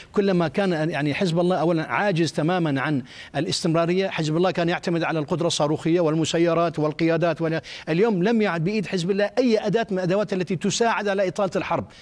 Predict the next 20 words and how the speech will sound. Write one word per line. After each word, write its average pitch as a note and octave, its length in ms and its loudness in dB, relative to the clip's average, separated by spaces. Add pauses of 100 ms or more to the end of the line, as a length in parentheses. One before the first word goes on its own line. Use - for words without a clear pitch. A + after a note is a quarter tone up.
(160)
يعني C3 220 -2
كانت G#3 260 -2
إسر-، F3+ 200 -4
كان E3+ 240 -2
حزب E3 280 -2
الله F3+ 140 2
كان E3 360 -2 (360)
يو-، C#3+ 220 2
يعني D#3+ 300 2
يع- D#3+ 300 2
تعول F#3+ 260 2
على D#3+ 280 0
أن F3+ 120 2
إسرائيل F3 440 0
لا G3+ 100 2
ت-، G#3+ 120 -6
لا G3 200 0
تريد F#3+ 380 -2
إطالة E3+ 280 0
الحرب. C3 260 -4